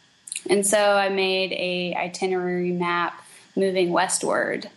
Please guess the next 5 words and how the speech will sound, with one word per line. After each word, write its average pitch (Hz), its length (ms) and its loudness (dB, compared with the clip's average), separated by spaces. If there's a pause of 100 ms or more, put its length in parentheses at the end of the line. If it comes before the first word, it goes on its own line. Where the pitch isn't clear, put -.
(120)
It - 280 -2
starts - 1040 0
in, 175 720 0
uh, 175 340 0
Missouri 170 920 0